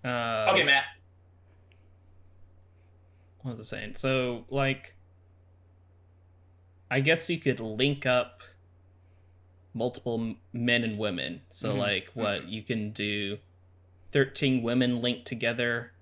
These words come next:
Speaker 1: but to make the circle larger, you have to have men.
Speaker 3: Mm-hmm.
Speaker 2: Yeah.
Speaker 3: Yep.
Speaker 1: And I don't know how big the circle can get. I can't remember. I think they said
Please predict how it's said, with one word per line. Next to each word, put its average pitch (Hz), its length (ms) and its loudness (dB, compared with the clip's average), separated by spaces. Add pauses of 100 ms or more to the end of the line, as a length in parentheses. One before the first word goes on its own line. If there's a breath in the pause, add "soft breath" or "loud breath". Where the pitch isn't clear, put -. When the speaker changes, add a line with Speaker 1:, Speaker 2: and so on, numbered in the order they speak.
(140)
Speaker 1:
but - 140 -12
to - 80 -8
make 120 180 -2
the 135 80 -8
circle 113 360 -2
larger, 107 340 -2
you 104 80 0
have 101 140 -2
to 110 120 -6
have 104 360 -4 (120)
men. 98 400 -2 (520)
Speaker 3:
Mm-hmm. 127 120 -6
Speaker 2:
Yeah. 80 200 -2 (840)
Speaker 3:
Yep. 131 160 0
Speaker 1:
And 101 220 -4
I 117 80 0
don't 123 160 0
know 123 160 2
how 131 280 6
big 139 340 6
the 135 80 0
circle 135 380 -2
can 131 320 4
get. 110 300 -2
I 123 60 -8
can't 156 220 0
remember. 123 300 0
I 104 60 -2
think 135 200 0
they 117 80 -4
said 90 420 -6